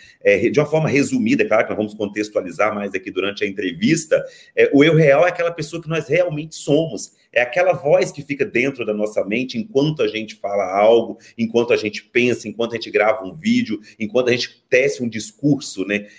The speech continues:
Então, o eu real é aquilo que tá dentro de nós mesmos. E o eu social é uma espécie de personagem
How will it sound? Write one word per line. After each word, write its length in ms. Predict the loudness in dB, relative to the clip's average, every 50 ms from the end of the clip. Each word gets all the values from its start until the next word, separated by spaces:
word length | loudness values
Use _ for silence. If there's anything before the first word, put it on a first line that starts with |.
| _ _
Então, 240 | -6 2 4 6 8
o 60 | 8
eu 80 | 8 8
real 320 | 6 6 4 4 4 4
é 40 | 2
aquilo 320 | 2 0 -6 -10 -10 -10
que 80 | -6 -2
tá 100 | 0 0
dentro 540 | 0 0 2 4 4 4 4 2 0 -2 -6
de 120 | -8 -4
nós 300 | -2 0 0 0 -2 -4
mesmos. 420 | -2 0 0 0 0 -4 -8 -16 _ _ _ _ _
E 100 | -4 0
o 120 | 4 6
eu 180 | 6 6 6 2
social 640 | 0 0 0 0 0 0 0 2 2 4 4 4 4
é 20 | 2
uma 100 | 0 -4
espécie 400 | -6 -8 -2 0 0 0 0 -2
de 80 | -8
personagem 960 | -8 _ -2 0 0 -2 -4 -8 -6 -4 -2 0 0 0 0 -2 -4 -8 -8